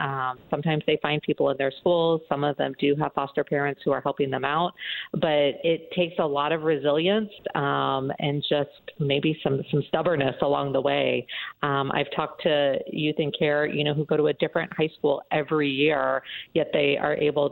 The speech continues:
to, you know, find it within themselves to power through and, and finish.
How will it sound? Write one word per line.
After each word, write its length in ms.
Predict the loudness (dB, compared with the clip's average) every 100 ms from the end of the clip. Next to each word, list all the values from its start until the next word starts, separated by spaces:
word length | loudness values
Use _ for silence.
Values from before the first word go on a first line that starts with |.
| 0
to, 380 | 2 4 4 2
you 140 | 0
know, 140 | 0 0
find 240 | 0 0
it 80 | 0
within 260 | 0 0 0
themselves 400 | -2 0 -2 -2
to 80 | -6
power 320 | -2 0 0
through 380 | 2 2 4 2
and, 200 | 0 -4 -4
and 180 | -4 0
finish. 360 | 0 2 0